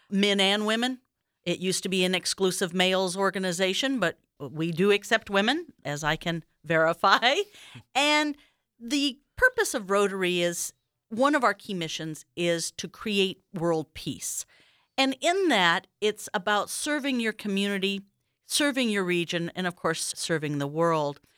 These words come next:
Thus, the reason that I mentioned earlier, the Peace Monument. We are actually, Milledgeville is the very first Rotary Peace Monument city in the United States.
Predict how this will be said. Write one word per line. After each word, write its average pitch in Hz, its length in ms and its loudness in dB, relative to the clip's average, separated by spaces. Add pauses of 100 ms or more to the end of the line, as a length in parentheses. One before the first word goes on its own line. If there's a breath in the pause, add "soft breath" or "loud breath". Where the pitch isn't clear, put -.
Thus, 226 300 2
the 220 120 -2
reason 196 340 0
that 175 140 4
I 175 60 4
mentioned 175 380 -4
earlier, 180 320 0
the 165 100 -4
Peace - 460 -4
Monument. 147 680 -2 (260)
We 302 160 0
are 226 120 4
actually, 196 440 0
Milledgeville 185 720 -4
is 156 240 -4
the 156 200 -6
very 226 360 0
first 190 500 -4
Rotary 208 460 -2
Peace - 420 -8
Monument 165 440 -2
city 160 340 -4
in 156 60 -2
the 156 80 -4
United 147 400 -2
States. - 400 -2